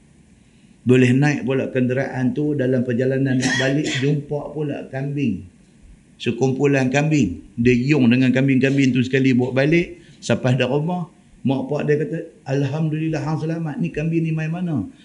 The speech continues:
Dia kata, "Kambing hak depa punya." Mak pak dia kata, "Nanti sat. Nanti sat dulu. Bab hak orang ni nanti sat dulu. Kita pergi tanya Nabi sallallahu alaihi wasallam." Bila sampai dekat Nabi bagi tahu,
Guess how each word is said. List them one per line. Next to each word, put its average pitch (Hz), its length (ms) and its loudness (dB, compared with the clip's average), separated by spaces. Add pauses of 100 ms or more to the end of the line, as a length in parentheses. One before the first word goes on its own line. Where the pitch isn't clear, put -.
(140)
Dia 127 160 2
kata, 120 240 -4
"Kambing 123 320 0
hak 110 160 -4
depa 107 240 -4
punya." 98 320 -2 (1400)
Mak 123 240 4
pak 123 160 0
dia 117 120 4
kata, 117 200 -2
"Nanti 113 240 0
sat. 98 240 -6 (320)
Nanti 107 320 2
sat 101 240 -2
dulu. 113 480 2
Bab 110 240 -2
hak 98 160 -6
orang 113 320 0
ni 117 160 4
nanti 107 240 0
sat - 160 -6
dulu. 95 400 0
Kita 110 240 -2
pergi 117 160 -4
tanya 113 240 0
Nabi 107 400 -2 (320)
sallallahu 104 640 -2
alaihi 101 400 -2
wasallam." 101 480 -4 (400)
Bila 120 160 4
sampai 120 400 0
dekat 110 240 0
Nabi 120 320 4
bagi 120 320 0
tahu, 165 240 -2